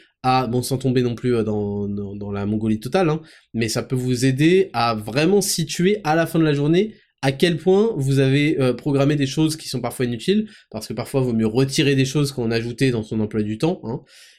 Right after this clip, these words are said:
et, euh, ça vous permet aussi de voir quels sont vos temps, euh, de libre, euh, et à quel point vous en avez, est-ce que vous en gâchez, euh, qu'est-ce que vous en faites, en fait.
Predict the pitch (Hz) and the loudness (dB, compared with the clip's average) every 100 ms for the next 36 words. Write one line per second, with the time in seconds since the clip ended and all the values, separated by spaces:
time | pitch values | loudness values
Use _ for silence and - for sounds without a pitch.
0 | _ - 147 185 127 127 123 120 117 123 | _ 2 4 4 2 0 0 -2 0 4
1 | 185 165 196 156 120 131 170 190 151 _ | 4 4 0 0 0 2 2 2 -4 _
2 | _ _ _ - 160 - 185 160 139 175 | _ _ _ 0 0 2 4 4 2 2
3 | 170 147 135 123 123 139 175 208 190 - | 2 2 0 2 0 2 2 2 0 -4
4 | _ 113 120 120 123 123 127 127 139 135 | _ -4 0 2 2 4 2 2 0 2
5 | 180 156 139 131 131 156 190 185 135 - | 2 4 2 4 4 4 6 4 2 0
6 | 139 135 127 131 127 156 165 190 185 123 | 2 2 2 2 0 2 4 6 4 2
7 | 143 139 151 139 135 139 131 107 95 | 0 -2 0 2 2 0 -2 -4 -8